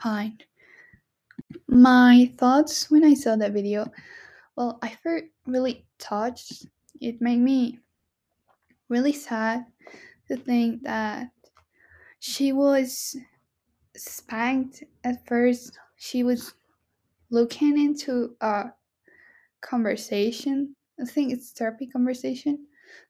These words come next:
something like that. I'm really sorry. Um, I'm not quite sure about the term in English. I know it in Spanish, but not in English.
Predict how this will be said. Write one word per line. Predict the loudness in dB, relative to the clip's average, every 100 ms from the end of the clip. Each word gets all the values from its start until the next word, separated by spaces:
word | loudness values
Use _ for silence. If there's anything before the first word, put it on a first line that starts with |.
| _
something | -8 -4 -4
like | -2 -2
that. | -4 -4
I'm | -4
really | -4 -6
sorry. | -4 -2 -2 -6
Um, | -4 -2 -2 -4 -8 _ -6
I'm | -4
not | -4 -6
quite | -6 -4
sure | -2 -2
about | 0 0 -2
the | -4
term | -6 0 0 -2 _ -20 -20 -20 _ _ _ _ _ _ _ 0
in | 8 10
English. | 12 10 4 -2 -6 -6
I | -2
know | 0 2
it | 0
in | 0 -2
Spanish, | -4 -6 -4 -4 -6 -10 -10
but | -6 -6 -8 _ -20 _ -10
not | -8
in | -4 -2
English. | -2 -2 -4 -6 -8 -14